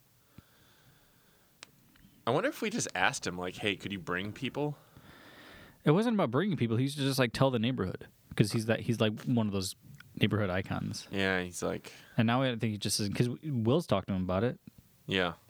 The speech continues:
Speaker 2: And I've sent him emails, like, "Here's our email. Can you send it out?"
Speaker 1: Right.
Speaker 2: And, like, if you bug him, he'll do it. But before, he's like, "Yeah, I'll pack this place." When,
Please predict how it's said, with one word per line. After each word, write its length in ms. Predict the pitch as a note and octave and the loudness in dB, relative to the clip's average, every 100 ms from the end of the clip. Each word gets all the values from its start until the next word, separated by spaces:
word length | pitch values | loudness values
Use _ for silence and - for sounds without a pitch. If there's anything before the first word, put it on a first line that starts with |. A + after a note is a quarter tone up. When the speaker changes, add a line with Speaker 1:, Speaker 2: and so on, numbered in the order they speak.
| - | 0
Speaker 2:
And 120 | A2 | 2
I've 120 | G#2 G2 | 2 2
sent 240 | C3 B2 | 0 2
him 300 | A#2 G#2+ G2+ - _ - | 0 0 -2 -10 _ 0
emails, 640 | A#2+ C3 G2 G#2 A#2 - - | 2 2 0 -2 -4 -8 -2
like, 200 | A2+ G2 | 0 2
"Here's 260 | A#2+ A2 G2+ | 2 0 0
our 100 | G2 | 0
email. 300 | G#2 A2+ F2+ | 0 0 -2
Can 140 | G2 | -4
you 60 | F#2 | -2
send 180 | G#2+ F#2 | -2 0
it 60 | |
out?" 240 | F#2+ G2 - - | 2 0 -4 -2
Speaker 1:
Right. 260 | G2 F#2+ - - - - - - | 2 2 -2 -14 -20 -20 0 2
Speaker 2:
And, 80 | |
like, 120 | C3 B2+ | 2 2
if 60 | C#3 | 0
you 80 | |
bug 340 | A2+ F#2+ A2 B2+ | 0 2 4 4
him, 140 | A2 | 0
he'll 180 | G2+ F#2+ | -2 -2
do 240 | E2+ G#2 | 2 2
it. 160 | F#2 - - - _ - | 2 -2 -10 -20 _ -2
But 320 | G#2 G2+ F#2 - _ _ _ _ | 2 4 2 -4 _ _ _ _
before, 380 | - G#2+ C3 C#3 | 0 4 4 4
he's 100 | G#2+ | 2
like, 140 | G#2+ | 0
"Yeah, 80 | - | 0
I'll 80 | G#2+ | 0
pack 200 | - G2+ | 0 -2
this 100 | - | -2
place." 160 | - - | -4 2
When, 280 | B2+ C3+ | 4 2